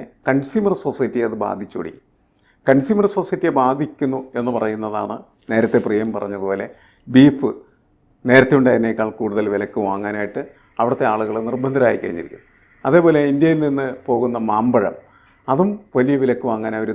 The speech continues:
നിർബന്ധിതരായി കഴിഞ്ഞിരിക്കും. എന്നുവെച്ചാൽ പെട്ടെന്ന് അമേരിക്കൻ സൊസൈറ്റിക്ക് ഇതുകൊണ്ടുണ്ടാക്കിയ ഇമ്പാക്റ്റ് എന്താണെന്ന് വെച്ചാൽ അവരുടെ നിത്യനിദാന ചെലവുകളുടെ ബാലൻസ് തെറ്റി. നേരത്തെ അവർ കൃത്യമായിട്ട് എങ്ങനെയൊക്കെയാണ് കൊണ്ടുപോയിരുന്നത്, അതിന് വലിയ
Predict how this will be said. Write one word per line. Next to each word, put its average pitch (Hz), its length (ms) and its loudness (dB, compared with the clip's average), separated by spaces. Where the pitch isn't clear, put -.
നിർബന്ധിതരായി 120 580 -2
കഴിഞ്ഞിരിക്കും. 98 400 -6
എന്നുവെച്ചാൽ 196 400 2
പെട്ടെന്ന് 151 420 2
അമേരിക്കൻ 151 440 2
സൊസൈറ്റിക്ക് 127 560 -4
ഇതുകൊണ്ടുണ്ടാക്കിയ 117 640 0
ഇമ്പാക്റ്റ് 117 380 -2
എന്താണെന്ന് 104 280 -8
വെച്ചാൽ 123 200 -6
അവരുടെ 127 300 0
നിത്യനിദാന 135 600 2
ചെലവുകളുടെ 120 580 -2
ബാലൻസ് 135 520 -2
തെറ്റി. 104 260 -4
നേരത്തെ 160 340 6
അവർ 170 100 2
കൃത്യമായിട്ട് 151 500 -2
എങ്ങനെയൊക്കെയാണ് 139 520 -2
കൊണ്ടുപോയിരുന്നത്, 110 520 -4
അതിന് 127 220 -2
വലിയ 120 220 -4